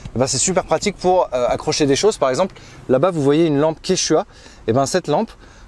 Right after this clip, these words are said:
bah, elle est, euh, elle a des scratchs, euh, sur le, sur le cul, en fait. Et donc, j'ai mis, du coup, des, des scratchs, euh, de, de l'autre côté, partout sur les, les parois, pour pouvoir, bah, l'accrocher où je veux pendant la, la soirée. C'est plutôt pratique. Là, on a quoi ? On a un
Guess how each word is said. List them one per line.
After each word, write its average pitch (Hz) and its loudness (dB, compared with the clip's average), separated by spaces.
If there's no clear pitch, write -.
bah, 120 2
elle 123 2
est, 160 4
euh, 117 2
elle 131 2
a 143 2
des 135 0
scratchs, - -4
euh, 117 0
sur 131 -2
le, 113 0
sur 127 -2
le 127 2
cul, 208 -2
en 160 0
fait. - -4
Et 135 2
donc, 135 -2
j'ai 123 0
mis, 151 0
du 147 -2
coup, 196 -2
des, 123 2
des 117 -2
scratchs, - -4
euh, 101 0
de, 95 -2
de 95 -2
l'autre 131 0
côté, 127 0
partout - -4
sur 120 -4
les, 104 0
les 101 -2
parois, 117 2
pour 160 0
pouvoir, 147 -2
bah, 120 2
l'accrocher 151 0
où 160 0
je 123 -4
veux 143 2
pendant 143 0
la, 120 0
la 117 -2
soirée. 117 -2
C'est - -4
plutôt 131 -2
pratique. 151 -6
Là, 185 4
on 208 -2
a 196 2
quoi ? 202 2
On 143 -2
a 139 0
un 151 -2